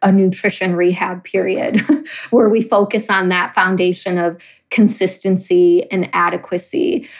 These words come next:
um, because you're not gonna be able to connect appropriately with your body's hunger and fullness cues, for example, if you haven't been nourishing yourself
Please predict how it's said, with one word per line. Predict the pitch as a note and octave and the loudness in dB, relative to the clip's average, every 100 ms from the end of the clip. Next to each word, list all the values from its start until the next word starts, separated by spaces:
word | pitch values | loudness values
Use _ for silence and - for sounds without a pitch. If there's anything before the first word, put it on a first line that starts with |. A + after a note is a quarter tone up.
| - - | -16 -4
um, | F#3 - - B3 - | -2 -2 -6 -8 -2
because | A3+ A3+ G3 - | 2 2 0 -8
you're | G#3 A3 C#4 | 0 4 4
not | D#4 E4 | 4 2
gonna | F4 C#4+ | 2 2
be | B3 G#3+ | 2 2
able | G#3+ G#3 | 0 -2
to | - | -4
connect | - A3 F3+ F3 - | -2 0 0 -2 -8
appropriately | F3 G3+ F#3 F#3+ F#3+ F#3 - F#3+ | -6 0 0 0 0 2 0 0
with | F#3+ F#3 G3 | 0 0 -2
your | F#3 | 0
body's | F3+ F3+ F3 F3+ F3+ - | 0 0 2 0 -2 -12
hunger | - G3+ G3+ | 0 2 4
and | G3+ G3+ | 2 2
fullness | A3+ G#3+ G3 | 2 2 0
cues, | - F3 F3 F3 | -2 2 2 0
for | F3+ F3+ | -4 -4
example, | F3+ F#3+ F3 - F#3+ F#3 - | -4 -8 -8 -4 -2 -2 -2
if | G3 - | -2 2
you | A3+ | 2
haven't | A3 F#3+ - | 2 0 -2
been | F#3+ F3+ F3 | -4 -2 -4
nourishing | F3+ F#3+ G3+ A#3+ G#3+ | -4 -4 -2 0 2
yourself | G#3+ G#3+ - A3+ | 2 -2 -2 -2